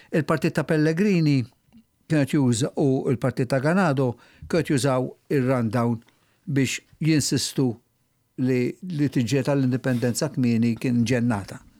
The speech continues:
Tajjeb? U il-P C P kienet jinsisti li dina juri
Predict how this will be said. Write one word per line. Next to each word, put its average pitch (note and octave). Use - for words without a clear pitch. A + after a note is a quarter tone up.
Tajjeb? D#3+
U F3+
il-P E3
C F#3+
P F3+
kienet F3
jinsisti A3+
li F#3
dina C#3+
juri F#3+